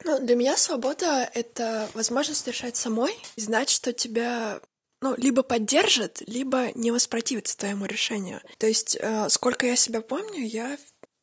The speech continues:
ну, все свои какие-то основные решения принимала сама. Ну, решение, куда поступить, решение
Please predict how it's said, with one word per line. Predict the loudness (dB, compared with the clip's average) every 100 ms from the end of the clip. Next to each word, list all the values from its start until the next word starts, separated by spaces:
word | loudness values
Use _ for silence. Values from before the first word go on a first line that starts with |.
| _ _
ну, | -2
все | 4 6 6
свои | 6 4 0
какие-то | 0 -2 -2 -2 -6 -10 -20 -20 -4
основные | 0 2 4 4
решения | 4 4 4 2 -2 -4 _ _ -20 _ _
принимала | -6 -2 0 0
сама. | 0 0 -4 -8 _ -20 -2
Ну, | 0
решение, | 4 4 2 -2
куда | 0 0
поступить, | 4 2 2 -2 -4 -2 -4 -2
решение | 2 4 6 4 4 4 4 2